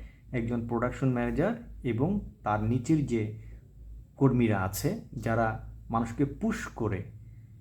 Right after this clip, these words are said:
ওয়ার্কারদের পুশ করে ব্যাগ বের করতে পারবে। মালিকের সবসময় নজর রাখা উচিত একজন প্রোডাকশন ম্যানেজার উপরে, এবং প্রোডাকশন ম্যানেজার নজর রাখা উচিত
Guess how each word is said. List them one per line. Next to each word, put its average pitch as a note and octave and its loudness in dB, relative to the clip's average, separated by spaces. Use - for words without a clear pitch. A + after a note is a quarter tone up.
ওয়ার্কারদের C#3 4
পুশ F3+ -4
করে F3+ 2
ব্যাগ B2+ 6
বের B2+ 4
করতে G#2+ -4
পারবে। F#2 -4
মালিকের E3 6
সবসময় E3 2
নজর C3 8
রাখা C3 4
উচিত D3+ 0
একজন A2 0
প্রোডাকশন A#2 -2
ম্যানেজার A#2 2
উপরে, D#3+ 0
এবং C#3 4
প্রোডাকশন E3+ 2
ম্যানেজার E3+ 4
নজর B2 0
রাখা A#2+ -2
উচিত B2+ 0